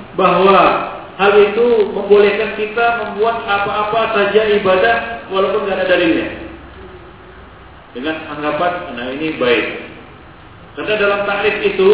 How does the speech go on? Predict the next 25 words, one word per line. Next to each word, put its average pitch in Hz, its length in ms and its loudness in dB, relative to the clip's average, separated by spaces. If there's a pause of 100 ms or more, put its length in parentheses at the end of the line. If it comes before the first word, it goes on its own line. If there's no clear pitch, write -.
(300)
karena 185 160 -8
dalam 180 240 -4
definisi 185 640 -6
itu, 196 140 8 (1200)
Syekh 214 320 0 (380)
ataupun 170 640 -4
Ibnu 175 240 -4
Taimiyah 190 400 2
dan 175 140 4 (100)
para 180 160 2
ulama 175 320 0
lainnya - 160 -4
mengatakan 180 640 -4
apa-apa 202 540 -4
yang 220 180 -10
disukai 208 480 -4
Allah 208 460 0
dan 196 180 0
diridhoinya, 240 2000 -2
bukan 214 240 -6
apa-apa 202 560 -4
yang 220 220 -4 (100)
kamu 196 320 -4
anggap 202 480 0 (720)
Allah 190 320 2